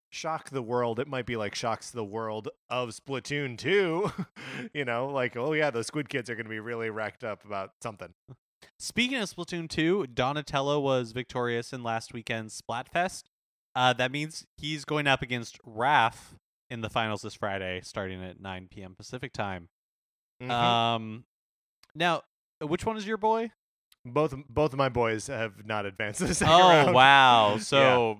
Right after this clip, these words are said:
Speaker 2: you don't care at all.
Speaker 1: I don't care at all.
Speaker 2: Mm-hmm.
Speaker 1: We'll,
Speaker 2: Uh,
Speaker 1: we'll not be, we'll not be checking back in on this.
Speaker 2: well, finally, um,
Speaker 1: I mean, hold on. Don't get
Speaker 2: Okay.
Speaker 1: me wrong. We will report on it,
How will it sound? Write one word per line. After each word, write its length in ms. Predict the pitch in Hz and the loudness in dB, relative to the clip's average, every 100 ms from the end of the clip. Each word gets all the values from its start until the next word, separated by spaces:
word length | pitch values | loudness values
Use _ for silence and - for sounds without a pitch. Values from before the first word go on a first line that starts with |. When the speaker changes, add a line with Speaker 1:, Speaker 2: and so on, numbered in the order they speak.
| 113 | -10
Speaker 2:
you 160 | 117 | -4
don't 200 | 135 110 | 0 0
care 240 | 113 107 95 | -2 -2 0
at 40 | |
all. 200 | 107 95 | 2 2
Speaker 1:
I 140 | 120 147 | 2 2
don't 180 | 131 | 0
care 240 | 117 120 104 | 0 2 4
at 80 | 107 | 4
all. 240 | 113 92 | 2 0
Speaker 2:
Mm-hmm. 220 | 107 98 95 _ _ _ _ _ _ _ _ - - | -8 -12 -16 _ _ _ _ _ _ _ _ -20 0
Speaker 1:
We'll, 80 | 131 | 6
Speaker 2:
Uh, 200 | 135 120 | 6 6
Speaker 1:
we'll 120 | 143 143 | 4 2
not 160 | 127 | 0
be, 180 | 123 123 | 0 -4
we'll 220 | 120 123 | -4 -4
not 180 | 120 107 | -4 -6
be 80 | 110 | -8
checking 240 | 113 107 | -8 -8
back 220 | 104 95 | -8 -8
in 60 | 92 | -10
on 80 | 87 | -10
this. 80 | 139 | 2
Speaker 2:
well, 520 | 160 165 156 147 139 | 6 8 6 4 -6
finally, 840 | - 160 165 170 143 120 110 104 113 _ _ _ _ 123 | -6 0 0 0 -4 -4 -2 -4 -8 _ _ _ _ -2
um, 600 | 117 113 107 104 101 101 _ 170 | 0 2 0 -2 -6 -10 _ -2
Speaker 1:
I 100 | 175 | 0
mean, 160 | 147 | 0
hold 200 | 135 123 | -2 -2
on. 240 | 90 82 104 - | -6 -10 -18 -2
Don't 160 | 143 139 | 0 2
get 80 | |
Speaker 2:
Okay. 80 | 117 | 2
Speaker 1:
me 60 | 127 | 2
wrong. 220 | 101 90 113 | -2 -4 -4
We 160 | 156 | -2
will 400 | 147 147 151 143 | 0 2 4 2
report 500 | 123 117 - 135 165 | 0 -4 0 0 0
on 220 | 156 147 | 0 0
it, 220 | 185 196 | 2 2